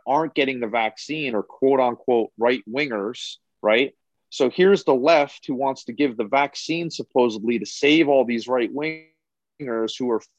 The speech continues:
fascists that they want to kill anyway. So, uh, how do you follow that train of logic? Like, wouldn't you think the left would be excited that all these right-wingers aren't getting a vaccine?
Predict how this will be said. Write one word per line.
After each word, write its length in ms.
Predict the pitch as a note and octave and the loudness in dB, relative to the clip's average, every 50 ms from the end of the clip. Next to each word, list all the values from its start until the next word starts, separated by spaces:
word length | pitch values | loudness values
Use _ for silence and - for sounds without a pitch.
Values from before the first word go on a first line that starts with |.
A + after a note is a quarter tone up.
| _ _ | _ _
fascists 560 | - C3+ C3+ C#3 C#3 - - A#2 G#2+ - - - | -2 0 0 0 -2 -4 -8 -10 -10 -12 -10 -6
that 140 | A#2+ A#2 - - | -6 -6 -4 0
they 100 | A2+ G#2+ | 0 0
want 280 | G#2+ A2 A2+ G#2+ G#2 _ | 0 0 0 -2 -2 _
to 80 | - - _ _ | -12 -20 _ _
kill 280 | B2 A#2+ A#2 A2 F2 G2+ | -2 -2 0 -2 -2 -4
anyway. 360 | A#2+ C3 A#2+ G2 F2 E2 - - - _ _ _ _ _ _ _ - | -6 -6 -6 -8 -8 -8 -10 -12 -16 _ _ _ _ _ _ _ -4
So, 540 | - - C#3 C3 B2+ B2+ A#2+ A#2+ A2+ - - _ _ _ | 2 4 6 8 8 8 8 6 4 4 0 _ _ _
uh, 140 | - A#2+ - - - | -4 -4 -4 -4 -2
how 160 | - D#3 E3 | 0 2 2
do 80 | E3 | 2
you 120 | F#3 F3+ E3 | 2 0 0
follow 520 | - - - C#3+ C#3 C#3+ C#3+ C#3 C3+ C3 | 0 2 4 6 6 6 6 6 4 4
that 180 | B2+ A#2 A2 - | 2 0 0 -2
train 260 | - D3 C3+ C3 B2 | -6 -10 -8 -8 -8
of 120 | A#2 G2+ | -8 -6
logic? 360 | B2 C3 D3 D#3+ D3 G#2+ F#2+ - | -4 -2 -2 -2 -2 -4 -6 -6
Like, 140 | A#2 A2+ A2+ C3 | -4 -4 0 2
wouldn't 260 | D3+ F3+ E3+ G3 G3+ | 4 4 4 4 2
you 100 | G#3 G3+ | 2 0
think 300 | - - F3 F3 E3+ - | 2 0 0 -2 0 0
the 80 | D3+ | 0
left 300 | C3 B2 C3+ D3 D3+ - | 2 4 4 2 2 0
would 120 | - D3 A#2+ | -4 -4 -2
be 140 | C#3+ C#3 B2+ | -2 -2 -2
excited 480 | G2+ - - - A#2+ B2 D3 F3 E3+ | -2 -4 -6 -4 -2 -2 -2 -2 0
that 140 | F3+ F3 F3+ | 0 2 2
all 100 | F#3 F3+ | 0 0
these 160 | G3 G3 D#3+ F3+ | -2 -6 -6 -4
right-wingers 560 | F#3 F#3 F#3 F3 F#3+ G3 F#3+ G3 G3 - - | -4 -4 -4 -6 -8 -8 -8 -8 -6 -4 -4
aren't 140 | F#3 F#3 - | -6 -2 0
getting 220 | G3 F#3 F#3+ F#3+ | 0 0 0 0
a 40 | F3+ | -2
vaccine? 520 | F#3+ F#3 F#3+ F#3 - - - F#3+ G#3+ B3 | -2 -2 -2 -4 -6 -10 -10 -10 -10 -10